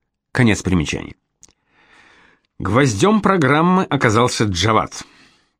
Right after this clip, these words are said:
Он появился под несмолкаемые аплодисменты присутствующих. Мужчины, а сюда допускались только они,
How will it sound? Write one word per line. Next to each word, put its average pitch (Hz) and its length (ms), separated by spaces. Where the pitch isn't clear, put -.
Он 143 180
появился 143 600
под 135 260
несмолкаемые 139 960
аплодисменты 104 640
присутствующих. - 880
Мужчины, 120 640
а 113 80
сюда 110 240
допускались 104 460
только 101 260
они, 185 240